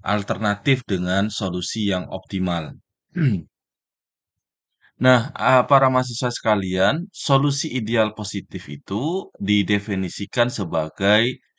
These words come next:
jumlah dari seluruh nilai terbaik yang dapat dicapai untuk setiap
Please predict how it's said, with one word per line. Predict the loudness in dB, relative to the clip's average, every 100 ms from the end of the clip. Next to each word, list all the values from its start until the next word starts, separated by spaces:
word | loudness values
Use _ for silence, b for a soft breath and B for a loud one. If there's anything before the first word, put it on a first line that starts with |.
| _ _ _ 2
jumlah | 4 6 6 4 4
dari | -2 -2 -2 -2 -4 -8 _ _
seluruh | -6 0 4 4 4 2
nilai | 0 2 0
terbaik | -2 -6 0 2 2 0 _ _ _ b b -4
yang | -2 0
dapat | 0 0 0 -2
dicapai | -4 -6 -8 -6 -2 2 2 0 -6 _
untuk | -4 -4 -6 -10 -10
setiap | -12 -10 -6 -2 -2 -4